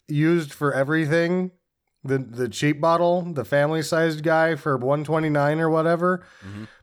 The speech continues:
Speaker 1: that's just what you need to do. So this week on Sando Takes On, he takes on all the shit in your shower that you don't need. Just get some goddamn Suave.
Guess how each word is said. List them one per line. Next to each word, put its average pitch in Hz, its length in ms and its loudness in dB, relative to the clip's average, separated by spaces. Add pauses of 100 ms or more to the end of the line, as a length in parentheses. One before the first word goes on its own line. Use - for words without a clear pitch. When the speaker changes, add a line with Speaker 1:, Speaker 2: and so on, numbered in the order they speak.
(120)
Speaker 1:
that's 170 360 -2
just 147 300 -6
what 135 140 0
you 117 140 -2
need 104 180 -2
to 87 60 -10
do. 80 300 -6
So 104 160 -6
this 147 320 -2
week 139 220 0
on 117 160 0
Sando 123 440 0
Takes 110 340 -2
On, 98 180 2
he 110 140 -2
takes 139 280 -2
on 131 160 0
all 131 160 0
the 139 100 -2
shit 147 260 -2
in 139 100 2
your 113 120 0
shower 113 360 0
that 104 80 -2
you 98 100 -2
don't 123 240 -2
need. 110 240 -4
Just 110 200 -6
get 135 140 -2
some 113 160 -6
goddamn 98 460 -2
Suave. 71 560 -8